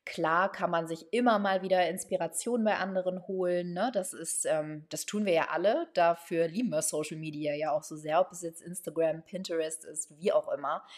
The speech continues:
Aber natürlich ist jeder Mensch auch noch mal ein Individuum und, ähm, das zeigt sich natürlich auch in seinem Content dann eben auch noch mal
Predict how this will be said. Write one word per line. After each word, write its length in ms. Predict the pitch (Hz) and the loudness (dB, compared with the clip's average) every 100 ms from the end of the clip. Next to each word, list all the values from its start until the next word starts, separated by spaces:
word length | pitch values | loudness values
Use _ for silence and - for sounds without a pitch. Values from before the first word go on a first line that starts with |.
| - - - | -18 -12 0
Aber 180 | 165 170 | 2 4
natürlich 480 | 160 - 190 202 | 2 -2 -2 -2
ist 180 | 180 - | -4 -8
jeder 380 | 165 170 185 175 | -2 4 4 4
Mensch 440 | 170 165 160 175 | 2 0 -2 -4
auch 260 | - 160 160 | 0 2 2
noch 160 | 170 151 | -2 -4
mal 240 | 151 151 | 0 0
ein 180 | 151 151 | 0 -2
Individuum 840 | 165 165 156 202 220 175 175 175 | -6 -10 -4 -2 0 0 0 -2
und, 420 | 170 165 165 165 165 | -4 -4 -4 -6 -4
ähm, 220 | 151 147 | -4 -6
das 160 | 151 - | -12 -10
zeigt 280 | 160 151 | -8 -8
sich 120 | - 160 | -8 -10
natürlich 440 | 143 - 143 - | -8 -8 -8 -8
auch 120 | 147 | -8
in 100 | 151 | -10
seinem 280 | 143 139 143 | -10 -10 -10
Content 520 | - 156 175 151 139 139 | -12 -10 -8 -8 -10 -14
dann 140 | 139 | -14
eben 240 | 143 139 | -16 -16
auch 220 | 135 135 - | -14 -14 -14
noch 160 | 143 | -16
mal 260 | - 143 139 | -10 -8 -8